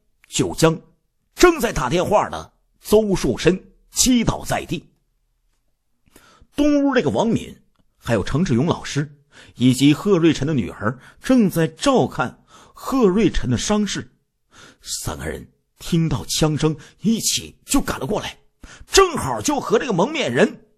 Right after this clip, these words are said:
碰到一起。贺瑞辰女儿就喊了一声：“那人有枪！”话音未落，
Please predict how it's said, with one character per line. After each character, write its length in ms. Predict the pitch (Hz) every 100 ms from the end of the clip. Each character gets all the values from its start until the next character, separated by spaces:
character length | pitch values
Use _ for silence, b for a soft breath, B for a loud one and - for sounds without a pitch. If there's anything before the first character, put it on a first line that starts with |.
| _ _ -
碰 260 | 320 311
到 140 | 254 247
一 160 | 247
起。 380 | - - - - _ _ _ _ B B
贺 340 | - - 247 170
瑞 160 | 160
辰 200 | - 143
女 120 | 165 76
儿 140 | 104
就 60 | 127
喊 260 | - -
了 60 | -
一 120 | 170
声 320 | - 123 - _ _ B B B
：“那 160 | 392 349
人 160 | 359
有 140 | 381 277
枪！” 500 | - - 427 392 - _ _ _ _ _ _ _ _
话 320 | - - 78
音 180 | 85 95
未 140 | 120 -
落， 280 | 90 -